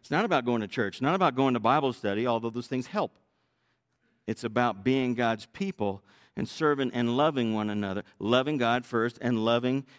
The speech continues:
individuals first and foremost. When we do those things, now our priorities are straight.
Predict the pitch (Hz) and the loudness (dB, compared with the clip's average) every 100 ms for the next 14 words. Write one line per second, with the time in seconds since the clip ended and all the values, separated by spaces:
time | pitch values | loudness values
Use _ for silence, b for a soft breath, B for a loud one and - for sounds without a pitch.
0 | B 113 123 123 165 160 98 90 - 135 | B 0 2 2 -2 -2 -6 -8 -6 -4
1 | 131 117 110 147 190 117 92 120 135 139 | -2 -4 -2 -2 0 -2 -2 -2 0 0
2 | 127 127 147 120 165 196 - 117 101 98 | 0 0 2 4 2 0 -2 -2 0 -4
3 | - B B 110 156 175 135 - 123 120 | -8 B B 2 4 6 4 4 4 6
4 | 123 113 95 95 - - 110 87 | 4 2 -4 -8 -12 -2 -2 -2